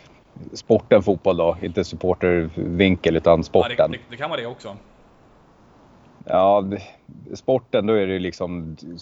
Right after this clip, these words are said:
Speaker 1: att skiten ruttnar uppifrån. Nu fifa, uefa och allt sånt där skit med Qatar, V M, Rysslands V M, allt sånt där. Det är mot, det är på vä-, det är riktigt, riktigt farlig företeelse som kan döda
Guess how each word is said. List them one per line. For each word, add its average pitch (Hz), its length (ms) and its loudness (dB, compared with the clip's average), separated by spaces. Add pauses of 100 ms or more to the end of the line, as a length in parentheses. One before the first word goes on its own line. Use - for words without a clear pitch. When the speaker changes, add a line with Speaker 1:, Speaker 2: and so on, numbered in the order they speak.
(140)
Speaker 1:
att - 120 -8
skiten 92 360 -2
ruttnar 92 360 0
uppifrån. 90 600 -2
Nu 85 100 -6
fifa, 95 540 0
uefa 90 340 0
och 85 120 4
allt 82 200 -2
sånt 82 140 -14
där 80 140 0
skit 82 340 -10
med 80 460 -4
Qatar, 90 380 0
V 87 180 0
M, 85 160 0
Rysslands 82 400 0
V 92 40 2
M, 85 120 0
allt 90 260 4
sånt 85 180 -4
där. 85 240 6 (380)
Det 95 180 6
är 90 180 4
mot, 98 560 -4
det 98 140 6
är - 40 4
på 101 140 0
vä-, 90 220 2
det 92 220 4
är 85 380 6 (540)
riktigt, 113 500 2
riktigt 107 280 0
farlig 92 320 4
företeelse 95 560 0
som 82 140 -10
kan 90 140 -2
döda 85 460 4